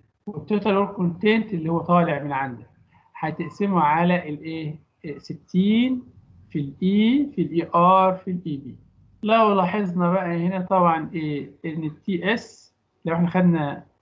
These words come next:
آه، الإي اس دي كانت بتساوي الإي تي سي في ال-، آه، إحنا عندنا، عندنا هنا إيه؟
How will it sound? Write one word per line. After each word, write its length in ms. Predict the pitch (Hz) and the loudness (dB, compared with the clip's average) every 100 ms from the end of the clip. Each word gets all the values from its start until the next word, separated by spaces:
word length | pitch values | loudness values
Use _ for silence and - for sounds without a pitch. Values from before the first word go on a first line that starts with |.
| _ - | _ -14
آه، 640 | 170 151 147 143 139 139 - - - | -8 -4 -2 -4 -6 -10 -18 -16 -8
الإي 600 | 165 151 175 208 190 214 | -8 -6 -2 -2 0 0
اس 340 | 254 - - - - - _ _ _ _ - - - - 170 | 0 -6 -20 -20 -20 -20 _ _ _ _ -20 -20 -20 -14 -6
دي 340 | 175 214 277 277 | 2 6 6 4
كانت 320 | 190 160 151 | 2 2 0
بتساوي 880 | - - 180 175 170 156 143 127 123 _ _ - | -6 -2 4 6 6 4 0 -4 -10 _ _ -8
الإي 880 | 147 143 143 143 208 214 214 160 - - _ | -6 -6 -8 -8 -2 2 2 -2 -6 -20 _
تي 240 | 220 208 | 0 2
سي 640 | 170 - 190 208 240 285 294 - _ _ _ _ | 2 0 2 4 4 2 -2 -16 _ _ _ _
في 600 | _ - 175 190 202 214 175 - | _ 4 6 6 4 2 -2 -8
ال-، 440 | 170 151 147 143 139 | -2 0 2 2 2
آه، 600 | 139 135 135 131 - - - _ _ _ _ _ _ _ _ _ _ _ _ _ _ _ _ _ _ _ _ _ - - _ _ 180 | 2 2 2 0 -4 -8 -12 _ _ _ _ _ _ _ _ _ _ _ _ _ _ _ _ _ _ _ _ _ -20 -20 _ _ -4
إحنا 460 | 151 143 143 156 | -2 -2 -4 -4
عندنا، 380 | 147 160 175 175 | 0 4 6 6
عندنا 340 | 147 156 160 | 4 -2 0
هنا 200 | 147 165 | 0 0
إيه؟ 260 | 151 165 175 | 2 2 2